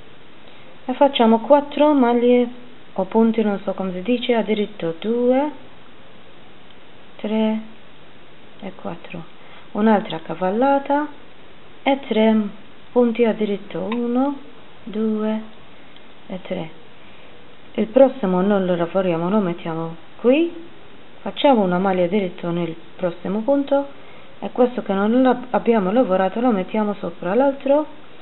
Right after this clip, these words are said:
poi cominciate di nuovo da qui, cominciate da qui, continuate, quando sarete arrivati qui, cominciate di nuovo da qui. Io sono arrivato all'ultimo punto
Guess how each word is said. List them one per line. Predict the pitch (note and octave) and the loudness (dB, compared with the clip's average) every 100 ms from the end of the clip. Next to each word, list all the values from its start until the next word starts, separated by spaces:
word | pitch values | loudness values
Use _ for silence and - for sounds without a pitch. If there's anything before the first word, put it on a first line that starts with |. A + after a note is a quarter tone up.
| - - - - - | -16 -16 -16 -16 4
poi | C4+ G#3 F3 - - - | 6 6 4 -4 -14 -4
cominciate | - C#4 G#3 A3+ A3 A3 | 2 4 4 2 2 2
di | A3 | 4
nuovo | B3 G3 F#3+ | 4 4 2
da | G3 | 0
qui, | F#3+ - E3 D#3+ - - - - - - - - - - - - - | -2 -4 -8 -8 -14 -14 -16 -16 -16 -16 -16 -16 -16 -16 -16 -16 -12
cominciate | - E3 E3 D#3+ | -8 -4 -4 -2
da | F3 G3+ | -2 -2
qui, | - D4+ | 0 -2
continuate, | D4 A3 A3 G#3 E3+ D#3+ F#3+ | 2 0 2 0 -2 -4 -6
quando | F#3+ F3+ F3 | -6 -6 -4
sarete | - F3+ F#3 - | -2 0 0 0
arrivati | F#3+ A#3 C4 C#4+ | 0 2 0 0
qui, | D#4 A3 - - - - | -2 -2 -4 -14 -16 -10
cominciate | - A#3 G3+ F#3 | -2 0 2 0
di | A#3 C4+ | 4 4
nuovo | G3+ F#3 F#3 | 4 2 -2
da | F#3 | -4
qui. | F3+ - D#3+ - - - - | -6 -10 -10 -12 -14 -14 -10
Io | - B3+ | 4 4
sono | A#3+ G3 | 4 2
arrivato | F3+ F3 F3 E3+ | 0 0 0 0
all'ultimo | E3+ E3+ - F#3+ A3+ | 0 -2 -2 -2 0
punto | - D4 C#4+ D4+ | 2 2 4 4